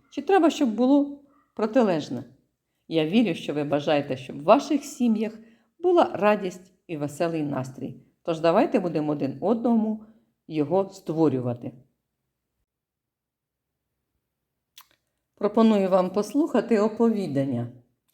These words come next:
"Я... Хочу шоколадку".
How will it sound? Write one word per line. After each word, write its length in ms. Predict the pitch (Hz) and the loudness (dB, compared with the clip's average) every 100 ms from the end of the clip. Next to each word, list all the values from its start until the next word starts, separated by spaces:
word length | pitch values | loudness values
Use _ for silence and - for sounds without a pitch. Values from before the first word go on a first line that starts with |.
| _ | _
"Я... 480 | 160 156 214 320 381 - _ _ - | -10 2 4 4 0 -10 _ _ 2
Хочу 520 | 220 247 - 277 269 - - _ _ _ | 4 4 2 -4 -4 -10 -20 _ _ _
шоколадку". 840 | - 220 220 165 131 131 - - | -6 0 4 4 2 0 -12 -18